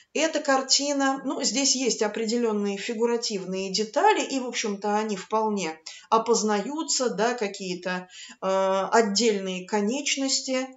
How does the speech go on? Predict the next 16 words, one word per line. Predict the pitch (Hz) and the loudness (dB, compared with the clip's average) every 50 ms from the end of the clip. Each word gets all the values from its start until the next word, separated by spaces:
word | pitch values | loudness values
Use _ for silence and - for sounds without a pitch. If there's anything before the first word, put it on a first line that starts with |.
| _ _ _ _ - | _ _ _ _ -6
руки, | - 190 208 254 269 269 262 262 - 254 254 254 262 262 254 _ _ _ _ _ - | -2 -2 0 0 -2 -4 -4 -4 -6 -4 -4 -4 -6 -8 -14 _ _ _ _ _ -8
ноги, | 190 202 196 208 240 254 262 262 254 214 208 226 | -4 -2 0 2 2 2 2 0 0 0 0 0
ну, | 214 214 240 247 | 0 0 -2 -2
вот | 220 220 214 - - _ _ _ _ _ - | -2 -4 -4 -6 -12 _ _ _ _ _ -12
здесь | 185 180 175 196 202 196 185 196 | -10 -6 -4 -2 -2 -2 -2 -4
вот | 185 185 185 | -6 -8 -8
в | - | -6
частности, | - - 196 185 175 175 - 180 165 160 - - - 170 151 165 | -6 -4 -4 -4 -4 -6 -8 -8 -8 -8 -8 -6 -8 -10 -8 -4
да. | 185 196 214 220 220 - - - - - - - | 0 0 0 0 0 -4 -14 -20 -20 -20 -18 -14
Здесь | - 180 185 240 247 226 220 | -10 -6 -4 -2 -2 0 0
вот | 220 220 220 | 0 0 0
в | 208 | 0
верхней | 196 214 269 285 277 277 240 214 208 | 0 0 0 0 0 0 0 -2 0
части | 208 - 220 202 190 190 - 208 | 0 0 0 0 -2 -2 -4 -6
появляются | 190 180 202 202 208 208 208 202 190 185 185 185 185 - 202 196 | -4 0 2 2 4 4 4 2 2 0 0 -4 -4 -4 -4 -4
изображения | 190 190 208 196 202 202 196 196 190 190 190 185 180 175 170 165 165 170 175 _ | -2 -2 0 0 2 2 2 2 2 0 -2 -2 -4 -4 -4 -6 -8 -8 -10 _